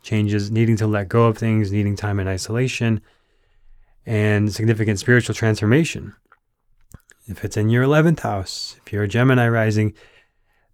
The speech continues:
that's a year marked by time with friends, socializing, networks, and increasing your gains and finances significantly, right? So these are all, those are three examples of ex-,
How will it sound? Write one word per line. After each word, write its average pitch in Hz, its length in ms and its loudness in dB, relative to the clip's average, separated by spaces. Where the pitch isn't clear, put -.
that's 113 240 -2
a 110 60 2
year 107 280 6
marked 104 280 0
by 104 440 0
time 104 320 0
with 101 220 -2
friends, 147 540 4
socializing, 127 880 4
networks, 117 720 -2
and 104 220 -2
increasing 117 560 2
your 107 120 2
gains 113 320 0
and 98 100 -2
finances 117 540 -2
significantly, - 680 -14
right? 110 160 -2
So 117 120 -2
these 151 180 4
are 160 100 0
all, 139 320 2
those 139 160 -4
are 143 60 -4
three 151 260 4
examples 127 440 4
of 101 100 0
ex-, 104 200 -4